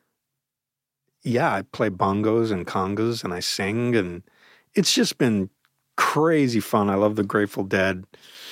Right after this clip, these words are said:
Uh, it's such a, we're in such a, an intense pocket, uh, in the tri-state area that people don't realize, like,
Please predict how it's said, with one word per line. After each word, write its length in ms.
Uh, 280
it's 180
such 380
a, 360
we're 240
in 100
such 300
a, 280
an 200
intense 580
pocket, 560
uh, 440
in 140
the 80
tri-state 500
area 260
that 160
people 240
don't 160
realize, 480
like, 200